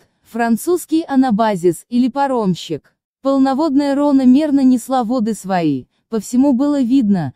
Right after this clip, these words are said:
что мы таки добрались до Франции. Маршал Ло отдыхал где-то рядышком на постаменте. Аллегории Сретеньи двух рек мерно лежали на своих ложементах.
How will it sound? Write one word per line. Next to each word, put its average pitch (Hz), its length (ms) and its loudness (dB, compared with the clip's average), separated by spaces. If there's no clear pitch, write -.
что - 220 -6
мы 254 160 2
таки 254 180 -6
добрались 226 500 -2
до 220 160 -2
Франции. 160 760 -4
Маршал 214 540 2
Ло 208 120 0
отдыхал 208 480 -4
где-то 220 360 -4
рядышком 190 540 -4
на 185 80 -4
постаменте. 165 880 -2
Аллегории 269 600 -2
Сретеньи 262 680 0
двух 208 360 -4
рек 226 300 -6
мерно 247 380 0
лежали 262 460 -2
на 277 140 0
своих 247 380 -6
ложементах. 214 840 -4